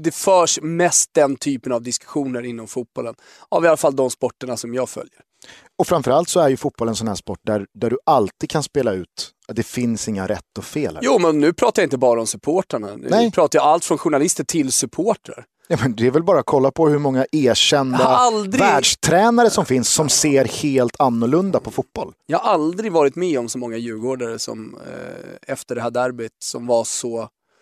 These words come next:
Speaker 1: överens om att klasskillnaden var enorm, till exempel.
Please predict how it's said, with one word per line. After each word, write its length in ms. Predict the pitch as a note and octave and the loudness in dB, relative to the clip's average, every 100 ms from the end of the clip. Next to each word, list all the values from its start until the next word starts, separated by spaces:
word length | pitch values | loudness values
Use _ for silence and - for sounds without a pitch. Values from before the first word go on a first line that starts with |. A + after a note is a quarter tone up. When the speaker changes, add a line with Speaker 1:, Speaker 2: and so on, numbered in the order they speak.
| _ _ _ _ - | _ _ _ _ 0
Speaker 1:
överens 560 | G3+ G3 G3 F#3+ C#3 - | 2 4 4 4 2 0
om 320 | A#2 G#2+ G#2+ - | 0 -4 -10 -6
att 200 | B2 A#2+ - - | -2 -2 -4 -4
klasskillnaden 640 | D#3+ A#2+ - D#3 B2+ A#2+ A2 | -2 0 -2 -2 -2 -4 -6
var 120 | A2 | -8
enorm, 360 | A#2 A2 - A2 - | -8 -12 -16 -20 -8
till 120 | C#3+ | -6
exempel. 440 | A2+ A2+ A#2 - | -6 -8 -10 -20